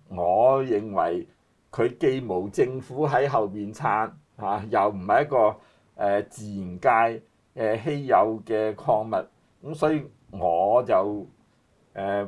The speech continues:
唔會，呃，去投嘅，因為你基本上一個貨幣要有流通能力，有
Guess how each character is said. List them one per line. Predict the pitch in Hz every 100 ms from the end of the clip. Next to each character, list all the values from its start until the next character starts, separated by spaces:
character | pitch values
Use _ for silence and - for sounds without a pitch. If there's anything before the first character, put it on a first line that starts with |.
| 90
唔 | 87
會， | 95 113 120 - _ _
呃， | 107 98 98
去 | 104
投 | 120 87 87
嘅， | 110 113
因 | 160
為 | 185 147
你 | 151
基 | 185
本 | 160 156 165
上 | 151 110 113 _ _ _ _
一 | -
個 | 170
貨 | 151 147 139
幣 | 135 110 110 - _ _ _
要 | - 135
有 | 131
流 | 127 90 87
通 | 101 147 151
能 | 135 82 90
力， | 98 85
有 | 82 113